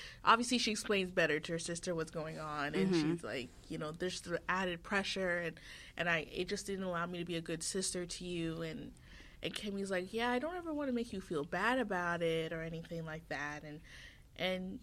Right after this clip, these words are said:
Speaker 1: Yinka's like, "I know, and I just don't like when you feel bad either. And at the end of the day, like, spending time with you also means spending time with Mom, 'cause Mom is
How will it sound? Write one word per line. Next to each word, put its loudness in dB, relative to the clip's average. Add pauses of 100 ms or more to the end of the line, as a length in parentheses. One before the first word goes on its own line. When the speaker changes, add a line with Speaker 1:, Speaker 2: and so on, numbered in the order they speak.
Speaker 1:
Yinka's 0
like, 0
"I 0
know, 2
and 4
I 2
just -4
don't -2
like -2
when -4
you -4 (140)
feel 2
bad 0
either. 0
And -2
at -6
the -6
end -2
of -4
the -4
day, 2
like, 0 (380)
spending 2
time -2
with -4
you 0
also 0
means -4
spending -2
time -2
with -2
Mom, -2
'cause -8
Mom -2
is -8